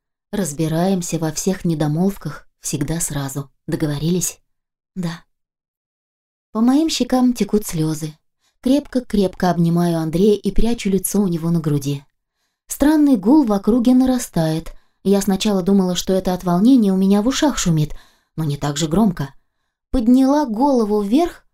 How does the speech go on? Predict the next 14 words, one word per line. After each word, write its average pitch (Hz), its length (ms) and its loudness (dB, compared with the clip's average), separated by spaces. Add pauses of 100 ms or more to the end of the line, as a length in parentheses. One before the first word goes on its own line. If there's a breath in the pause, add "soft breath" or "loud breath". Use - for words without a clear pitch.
(280)
удивлённо 220 680 2
воззрившись 202 760 0 (160 soft breath)
в 190 160 -2
небо. 160 480 -2 (500)
Вертолёт. 226 680 -2 (960)
«Эх, 208 400 -4
не 170 120 0
понадобился». 139 840 -4 (640)
Вздохнул 254 600 0
папа, 202 320 0
он, 262 200 2
оказывается, 247 680 2
стоит 208 420 0
рядом. 147 440 -2